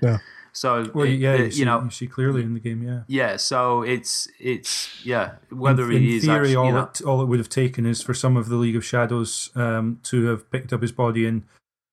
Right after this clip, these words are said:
Speaker 3: taken
Speaker 2: Mm.
Speaker 3: it back to the Lazarus Pit, which is surely something they would have tried, uh, given their, um,
Speaker 2: Yeah,
Speaker 3: there's
Speaker 2: so
Speaker 3: a Lazarus
Speaker 2: maybe,
Speaker 3: Pit there,
Speaker 2: you
Speaker 3: so.
Speaker 2: know, I,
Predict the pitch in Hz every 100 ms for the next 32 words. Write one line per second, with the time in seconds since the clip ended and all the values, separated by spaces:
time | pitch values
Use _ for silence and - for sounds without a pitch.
0 | - - 127 127 120 117 127 - 131 117
1 | 117 120 117 104 - 113 117 123 127 120
2 | - - 131 120 123 120 123 113 110 107
3 | - - 117 110 110 - 139 120 113 113
4 | 120 - _ _ _ _ - 123 117 113
5 | 113 113 - _ _ _ _ - 120 110
6 | 110 135 110 - - - 139 - - 135
7 | 120 156 117 107 107 - 127